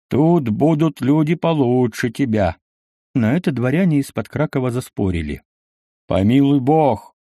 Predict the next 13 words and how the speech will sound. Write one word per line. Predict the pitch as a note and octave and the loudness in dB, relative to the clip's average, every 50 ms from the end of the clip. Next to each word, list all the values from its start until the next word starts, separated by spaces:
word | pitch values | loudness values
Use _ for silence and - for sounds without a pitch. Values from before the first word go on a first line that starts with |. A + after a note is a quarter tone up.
| _ _ _ - | _ _ _ -4
перед | B2 A2+ A2 - | -2 -2 -2 -2
королевой | - B2 A#2+ A#2+ B2 D3 C#3+ C3+ C3+ B2+ | -2 0 0 2 2 2 2 2 2 2
выступят | C3+ D3 C#3+ C#3 - - A#2+ - C#3+ C3+ - - | 2 2 2 0 -2 -6 -4 -2 -4 -2 0 0
не | C#3+ C3+ | 0 0
такие, | - C3 A#2 - D3+ D#3 D3+ D3 | 0 -2 -2 0 0 2 2 2
как | C#3 D#3 D3 - - | 2 0 -2 -2 -4
ты, | - - E3 D#3 | -4 -2 0 0
а | C#3+ B2 | 0 0
самые | - - D3 D#3 D#3+ D#3+ D#3 | 0 0 0 2 2 0 0
славные | C#3+ - - A2+ A#2+ C#3 D#3 D3+ C#3+ C3+ C#3 D3 D3 D3 | -2 -4 -4 -2 2 2 4 4 4 2 2 2 2 2
рыцари | C#3+ D3 D#3 C#3 - - D3+ D#3 F3 | 2 2 0 -2 -2 -2 0 0 2
в | E3+ D#3 D#3 | 2 2 2
мире. | E3+ F3+ F3+ D#3+ D3 B2 F#2+ D2 | 2 2 2 2 0 0 -2 -6